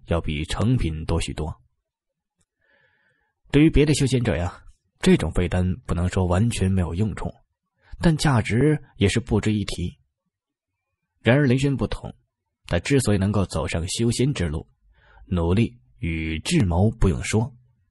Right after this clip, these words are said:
靠的就是蓝色星海提纯的效果。这看家本领怎么能不用呢？现在不是修炼的好时刻，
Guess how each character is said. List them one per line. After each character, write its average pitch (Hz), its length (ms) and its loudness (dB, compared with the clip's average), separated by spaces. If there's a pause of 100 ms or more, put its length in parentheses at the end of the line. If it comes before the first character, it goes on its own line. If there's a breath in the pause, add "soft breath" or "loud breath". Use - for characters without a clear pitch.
(300 loud breath)
靠 175 280 0
的 107 100 2
就 92 140 2
是 80 320 -4
蓝 101 220 2
色 92 160 0
星 175 240 -2
海 78 240 -4
提 - 180 -2
纯 110 180 2
的 95 80 0
效 139 220 0
果。 - 320 -10 (560)
这 110 120 2
看 120 260 2
家 120 180 2
本 101 180 2
领 92 400 0
怎 90 120 -2
么 90 80 0
能 95 260 2
不 98 100 0
用 104 200 2
呢？ 92 80 -2 (1700)
现 85 240 -2
在 80 240 -4
不 98 140 -4
是 92 140 -2
修 143 240 2
炼 127 160 2
的 80 100 -2
好 67 200 -6
时 120 200 0
刻， - 280 -6